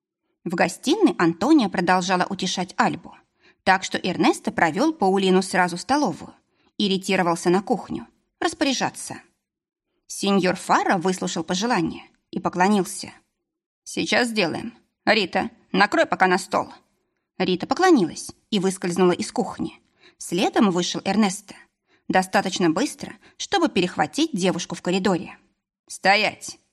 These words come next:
Бедная Рита замерла, как кролик перед удавом. Мужчина, некромант, агрессия.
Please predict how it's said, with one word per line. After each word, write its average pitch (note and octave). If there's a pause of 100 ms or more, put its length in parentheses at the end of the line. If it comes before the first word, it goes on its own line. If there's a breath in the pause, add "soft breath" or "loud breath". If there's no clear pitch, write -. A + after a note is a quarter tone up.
(400)
Бедная F#3
Рита F#3
замерла, F3+ (100)
как G3
кролик F#3
перед E3+
удавом. F3 (600)
Мужчина, G3 (260)
некромант, F#3 (260)
агрессия. G3+